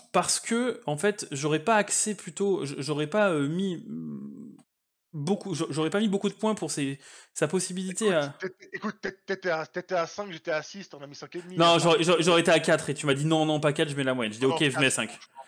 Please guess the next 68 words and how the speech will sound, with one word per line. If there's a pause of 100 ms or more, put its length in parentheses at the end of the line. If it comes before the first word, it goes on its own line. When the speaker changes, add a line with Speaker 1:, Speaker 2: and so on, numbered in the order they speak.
Speaker 2:
quatre,
c'est
trop
chaud.
Mais
Speaker 1:
Moi,
j'aurais
mis
Speaker 2:
cinq
et
demi,
Speaker 1:
quatre,
j'aurais
mis
quatre.
Mais
bon,
même
à
quatre,
il,
même
à
quatre,
il
rentre
dans
le
top,
hein,
parce
qu'à
quatre,
Speaker 2:
Ah
ouais.
Speaker 1:
du
coup,
il,
il
reste
à
soixante-six,
il
reste
au-dessus
de
la
Riel,
donc,
euh.
Speaker 2:
Ça
change
pas
grand-chose
qu'il
soit
à
cinq
et
demi
ou
à
quatre
et
demi,
Speaker 1:
Ouais,
Speaker 2:
quoi.
Speaker 1:
ouais.